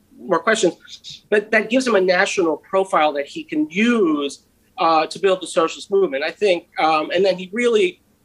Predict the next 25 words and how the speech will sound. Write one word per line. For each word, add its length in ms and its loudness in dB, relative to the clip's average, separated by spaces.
but 140 2
he, 140 -6
what's 180 0
interesting 320 0
is 100 -4
he 380 -2
stays 580 0
with 140 -4
the 40 -2
Socialist 500 -2
Party, 360 2
and 80 0
we'll 100 -4
get 160 2
into 200 -6
this 180 -6
too, 260 2
which 180 0
I 60 4
think, 180 0
especially 340 0
in 40 2
the 60 -2
foreign 280 0
policy, 540 0